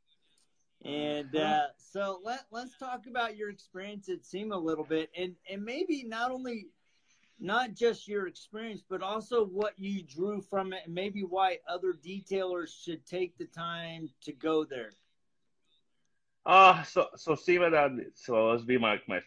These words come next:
Speaker 3: third trip. So, um, sema is a big event. Uh, I encourage everyone to go to it.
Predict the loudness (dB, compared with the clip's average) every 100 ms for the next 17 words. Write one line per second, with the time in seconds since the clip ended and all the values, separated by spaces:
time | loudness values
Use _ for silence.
0 | 2 6 6 4 4 4 2 -8 6 8
1 | 8 8 8 6 2 _ _ _ 6 8
2 | 8 8 4 0 -6 -2 2 4 4 4
3 | 0 4 4 6 2 2 2 2 0 -16
4 | -2 2 4 2 2 0 0 4 4 4
5 | 2 2 0 -4 2 2 4 2